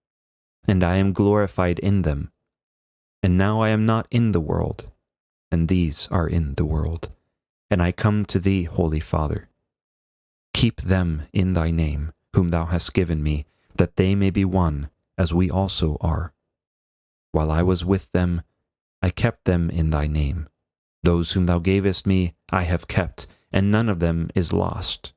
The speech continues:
but the son of perdition, that the scripture may be fulfilled.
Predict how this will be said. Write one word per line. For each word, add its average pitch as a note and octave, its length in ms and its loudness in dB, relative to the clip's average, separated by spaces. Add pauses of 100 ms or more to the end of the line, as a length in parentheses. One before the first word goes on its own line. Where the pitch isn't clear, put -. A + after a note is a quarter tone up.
(160)
but D#2+ 160 -2
the E2 80 -8
son E2 240 0
of D2+ 140 -6
perdition, D#2+ 600 -4 (480)
that E2+ 160 0
the F2 80 0
scripture - 500 -2
may D#2+ 160 0
be D2+ 120 -2
fulfilled. D#2+ 580 -4